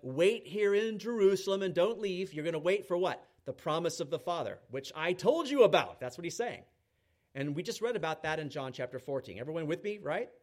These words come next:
He's just telling them that promised helper I was talking about, he's coming. All right, and when is he coming? Look at verse five.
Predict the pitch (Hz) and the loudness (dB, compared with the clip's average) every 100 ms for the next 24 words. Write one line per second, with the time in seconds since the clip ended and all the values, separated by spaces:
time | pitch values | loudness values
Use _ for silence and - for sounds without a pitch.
0 | _ _ 151 139 208 - 254 220 143 135 | _ _ -8 -2 -2 0 2 2 2 -2
1 | 147 139 170 - - 196 214 202 - 196 | -4 -4 -4 -6 -4 -2 -2 -6 -6 -4
2 | 226 226 220 208 214 226 220 226 233 233 | -2 -4 -4 -6 -6 -8 -6 -6 -6 -10
3 | _ _ _ 147 - 208 104 - _ _ | _ _ _ -10 0 2 2 -8 _ _
4 | _ _ _ 127 170 - 143 170 247 - | _ _ _ 0 0 0 -2 2 2 0
5 | 226 220 151 160 180 160 175 - 139 98 | -4 -2 0 -2 -4 -6 -6 -6 -6 -6